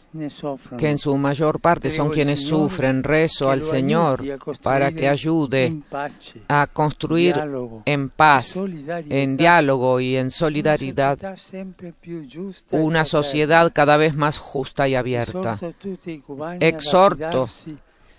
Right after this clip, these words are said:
Speaker 2: a
Speaker 1: alla materna
Speaker 2: todos los
Speaker 1: protezione della
Speaker 2: cubanos
Speaker 1: Vergine Maria
Speaker 2: a encomendarse,
Speaker 1: della Carità del Cobre.
Speaker 2: a encomendarse a la Virgen
Speaker 1: Ella
Speaker 2: María de
Speaker 1: li
Speaker 2: la Caridad
Speaker 1: accompagnerà
Speaker 2: del
Speaker 1: in
Speaker 2: Cobre.
Speaker 1: questo cammino.
Speaker 2: Ella los acompañará en este camino. Y a todos
Speaker 1: Auguro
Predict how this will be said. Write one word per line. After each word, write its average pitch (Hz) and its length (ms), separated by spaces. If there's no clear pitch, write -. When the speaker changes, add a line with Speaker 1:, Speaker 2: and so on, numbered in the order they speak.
Speaker 2:
a 143 100
Speaker 1:
alla 147 200
materna 147 140
Speaker 2:
todos 160 480
los 151 320
Speaker 1:
protezione 180 140
della 185 80
Speaker 2:
cubanos 165 760
Speaker 1:
Vergine 147 260
Maria 135 300
Speaker 2:
a 151 60
encomendarse, 147 1080
Speaker 1:
della 175 140
Carità 151 160
del 143 240
Cobre. 131 340
Speaker 2:
a 156 60
encomendarse 156 840
a 156 40
la 156 80
Virgen 180 280
Speaker 1:
Ella 160 80
Speaker 2:
María 180 240
de 165 80
Speaker 1:
li 151 40
Speaker 2:
la 147 80
Caridad 151 460
Speaker 1:
accompagnerà 160 300
Speaker 2:
del 170 180
Speaker 1:
in 147 140
Speaker 2:
Cobre. 156 460
Speaker 1:
questo 131 280
cammino. 127 340
Speaker 2:
Ella 165 580
los 139 320
acompañará 143 600
en 156 80
este 151 280
camino. 123 580
Y 151 100
a 151 80
todos 135 840
Speaker 1:
Auguro 175 560